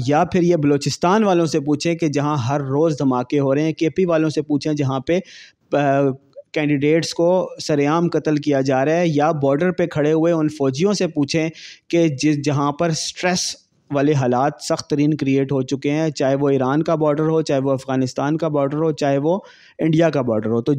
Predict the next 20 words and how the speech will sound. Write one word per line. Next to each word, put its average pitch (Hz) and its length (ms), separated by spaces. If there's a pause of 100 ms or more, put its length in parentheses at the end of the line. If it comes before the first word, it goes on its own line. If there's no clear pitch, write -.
जनवरी 160 360
में 180 140
जो 156 100
अल्लाह 139 200
ताला 139 260
का 135 140
अजाब 131 300
लिख 131 180
दिया 139 220
गया 135 220
था, 151 140
वो 135 140
अल्लाह 127 200
ताला 123 300
ने 147 120
उसी 139 260
तरह 127 240
से 131 160
पूरा 135 280
किया। 170 300